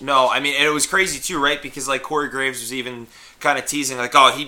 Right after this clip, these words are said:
he definitely has a stinger," or, like, he, you know, "He's definitely hurting his neck." <laughs> And, like,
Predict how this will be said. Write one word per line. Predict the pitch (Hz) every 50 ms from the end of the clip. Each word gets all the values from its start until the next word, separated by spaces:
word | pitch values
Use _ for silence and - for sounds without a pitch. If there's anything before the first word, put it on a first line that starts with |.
| 120 -
he | 131 156
definitely | 139 - 151 139 135 - 131 131 120
has | 123 123 113 110
a |
stinger," | 104 - - 143 131 120 107 104
or, | 98 - - 120 120
like, | 120 117 117
he, | - 143
you | 123 139
know, | 131 120 131
"He's | 147 139 120
definitely | - 143 139 135 135 127 123 113
hurting | 131 131 127 120 - 123
his | 107 113 123
neck." | 123 120 113 - -
<laughs> |
And, | 139 135
like, | - - - 147 -